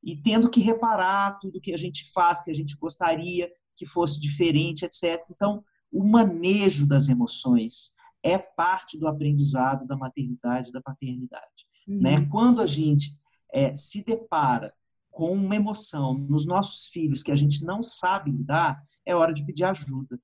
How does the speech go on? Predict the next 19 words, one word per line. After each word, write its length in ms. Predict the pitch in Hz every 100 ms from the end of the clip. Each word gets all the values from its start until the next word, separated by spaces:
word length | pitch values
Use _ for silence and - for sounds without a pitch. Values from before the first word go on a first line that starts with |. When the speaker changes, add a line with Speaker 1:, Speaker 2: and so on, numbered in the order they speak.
| _
Speaker 1:
é 80 | 190
hora 140 | 220
de 100 | 190 -
conversar 520 | 175 165 - 156 147
com 60 | 143
outras 280 | 131 123 -
pessoas, 640 | 139 143 - 127 123 123 - _ -
né? 160 | 156
Sair 480 | 165 - 196 190 226
dessa 240 | 226 - 185
postura 460 | 170 147 160 156
de 120 | 151 147
quem 160 | 156
pariu 280 | 151 143 139
Mateus 380 | 135 131 139 -
que 120 | -
o 20 |
balance. 480 | 123 123 131 143 - - _ _
Não, 460 | 151 196 208 127